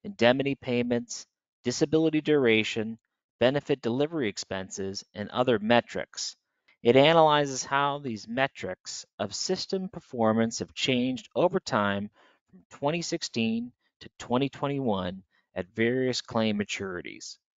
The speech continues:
with payments made through March twenty twenty-two. Let me show you how you can use this study. First, open the report and go to the table of contents.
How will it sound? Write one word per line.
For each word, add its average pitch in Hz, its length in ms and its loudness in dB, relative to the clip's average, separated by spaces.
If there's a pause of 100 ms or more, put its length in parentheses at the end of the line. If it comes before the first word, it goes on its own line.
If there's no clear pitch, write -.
(140)
with - 200 -6
payments 143 520 -6
made 131 320 2
through 95 220 -8
March 107 580 -4 (300)
twenty 127 400 0
twenty-two. 98 720 -6 (680)
Let 156 120 4
me 214 120 4
show 214 240 4
you 156 180 4
how 110 160 2
you 113 140 4
can 120 180 -6
use 113 260 0
this 117 140 -6
study. 110 560 0 (960)
First, - 480 2 (420)
open 180 300 4
the 180 80 0
report 120 480 2 (580)
and 107 140 -10
go 135 160 10
to 156 80 4
the 120 80 0
table 139 400 0
of 120 120 -4
contents. 117 840 0